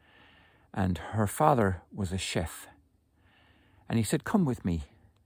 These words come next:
into the kitchen." And he brought her into his chef kitchen, and he put three pots of water on to boil,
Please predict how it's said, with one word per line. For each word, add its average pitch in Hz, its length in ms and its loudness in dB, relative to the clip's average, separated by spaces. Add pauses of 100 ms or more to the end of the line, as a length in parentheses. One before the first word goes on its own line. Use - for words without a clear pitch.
(140)
into - 220 -4
the - 80 -20
kitchen." - 360 -10 (1400)
And - 80 0
he 135 60 4
brought 196 260 6
her 143 100 4
into 98 640 0 (920)
his 92 340 -2
chef - 500 0
kitchen, 90 440 -6 (960)
and 101 180 0
he 95 120 -2
put - 300 -8
three 156 400 -2 (200)
pots - 440 -4
of 92 160 -4
water 92 400 -2 (120)
on 90 260 0
to - 80 -8
boil, 82 320 -2